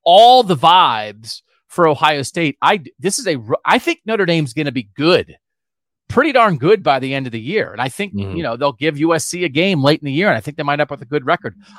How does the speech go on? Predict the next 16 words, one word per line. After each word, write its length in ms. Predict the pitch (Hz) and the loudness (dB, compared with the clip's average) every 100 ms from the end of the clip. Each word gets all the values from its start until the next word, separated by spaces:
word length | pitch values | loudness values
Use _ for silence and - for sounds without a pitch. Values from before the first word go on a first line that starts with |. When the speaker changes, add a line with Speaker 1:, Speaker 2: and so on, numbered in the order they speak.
| _ | _
Speaker 1:
I 120 | 123 196 | 2 2
don't 180 | 262 | 2
know 180 | 139 143 | -2 0
that 180 | 135 - | 0 -2
they're, 440 | 147 135 127 113 _ _ _ _ _ _ _ _ _ | 0 2 2 0 _ _ _ _ _ _ _ _ _
they're 160 | 156 139 | 2 2
ready 320 | 113 147 156 | 2 2 0
for 160 | - | -6
this 260 | 104 98 - | -12 -10 -10
right 200 | 101 90 | -12 -12
now. 260 | 101 95 - _ | -16 -20 -20 _
This 200 | 151 - | -4 -2
is, 220 | 185 117 _ | -4 -4 _
this 220 | 120 202 | -8 -6
is 140 | 202 139 | -4 -2
a 120 | 117 | -2